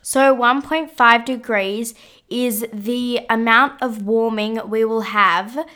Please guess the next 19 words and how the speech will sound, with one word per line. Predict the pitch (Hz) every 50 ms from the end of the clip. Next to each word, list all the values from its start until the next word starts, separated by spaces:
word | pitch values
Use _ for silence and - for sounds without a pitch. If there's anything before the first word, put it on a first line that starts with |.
| _ _ _ _ _ _ _
if | - 240 226 - - - -
we | 226 233 214
don't | 202 - 226 220 214 214 220 220 220 -
solve | - - - - - 208 202 202 208 214
this | 233 220 196 -
climate | - - - 208 208 208 208 208
crisis, | - - 202 185 196 202 - - - 320 339 330 330 - - - - _ _ - - - _ _
meaning | 226 226 233 233 233 226 226 226 226 226 226 220
that | 226 226 214 208 - - - - - _ _ _ _ -
a | 247 247 240 233 226 226 226
forty-five | - - - - 269 269 277 254 269 269 - - - 240 226 220 220 214 208 208
day | - 233 214 190 190 202 208
in | 202 214
Australia | 226 226 220 - - - 220 208 202 190 185 185 185 196 208 214 220 214
will | 226 226 220
become | 214 220 214 - - 214 214 214 208
forty-six, | 214 - 214 214 202 196 196 - - - 190 180 - -
and | - 226 214 214
slowly | 214 - - 226 214 214 220 226 254 269 285 302